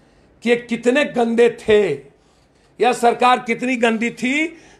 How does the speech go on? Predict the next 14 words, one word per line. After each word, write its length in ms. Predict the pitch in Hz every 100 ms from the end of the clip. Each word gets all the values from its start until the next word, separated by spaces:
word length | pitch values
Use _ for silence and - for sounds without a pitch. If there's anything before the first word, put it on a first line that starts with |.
| _
चिमकी 420 | 226 233 233 254
में 180 | 247 226
दुखा, 360 | 220 - 226
पटना 380 | 240 233 - 226
के 120 | 220
पानी 400 | 226 - 226 262
में 160 | 254 233
दुखा 640 | 190 196 220 240 247 240 _ _ _ _
और 140 | 202 190
बचा 380 | 165 202 233 214
खुचा 420 | - 180 226 214
नीतीश 480 | 180 175 214 214 185
बाबू 300 | 190 185 196
का 340 | 208 220 294